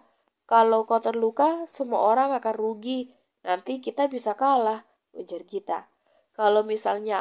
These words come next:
aku mati duluan, kau yang harus membawa kemenangan bagi Aguero," balas Matteo membuat Gita menatapnya cukup lama. Wanita itu diam selama sisa perjalanan. "Begitu ya?"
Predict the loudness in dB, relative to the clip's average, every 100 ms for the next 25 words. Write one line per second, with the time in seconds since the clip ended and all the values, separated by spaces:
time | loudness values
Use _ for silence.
0 | -2 -4 -6 -6 -8 -8 -6 -2 0 0
1 | -2 -10 _ _ _ 2 4 4 0 0
2 | 2 2 -2 -4 -4 0 0 0 -4 -6
3 | -6 -6 -6 -4 -4 -4 -6 -6 -4 -4
4 | -2 -4 -6 _ _ _ -2 2 2 2
5 | -2 -4 0 2 2 0 -2 -4 -4 -6
6 | -2 -2 -2 -6 -6 -6 -8 -8 -8 -10
7 | -10 -6 -4 -4 -6 -14 _ _ _ _
8 | -4 -2 0 0 0 2 2 0 0 0
9 | 0 0 -2 0 0 0 0 0 2 2
10 | 0 -6 -8 -6 -4 -6 -10 -12 -18 _
11 | _ _ _ _ _ _ _ _ -16 -16
12 | _ _ _ _ -4 -4 -6 -6 -2 0
13 | -2